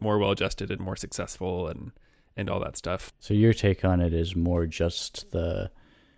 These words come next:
Speaker 2: uh, natural selection f-, utility of how engaging in these philosophies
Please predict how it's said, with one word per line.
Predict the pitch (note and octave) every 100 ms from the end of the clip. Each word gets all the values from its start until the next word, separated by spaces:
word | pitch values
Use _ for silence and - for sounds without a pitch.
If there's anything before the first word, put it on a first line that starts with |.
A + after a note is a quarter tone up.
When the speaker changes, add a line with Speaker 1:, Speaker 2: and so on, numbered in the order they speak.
| _ _ -
Speaker 2:
uh, | E2+ E2+ - - - _ -
natural | G#2 G2 - - G2
selection | - F#2+ F2+ F2+ - - E2+ E2+ D#2+
f-, | - - - _ _ _ _ _
utility | G2+ F#2+ - G2+ F#2 - F2 E2 F2 -
of | F2+ F2 F2 - - - _ _ _ _ -
how | - - G2+ F#2+ F2+ F2+ - - _ - - _ _ -
engaging | G2+ F#2 G2 F#2+ F#2+ F2+
in | F2+ F2
these | E2+ E2
philosophies | - F2+ E2 E2 - F2 F2 F2+ F2 - -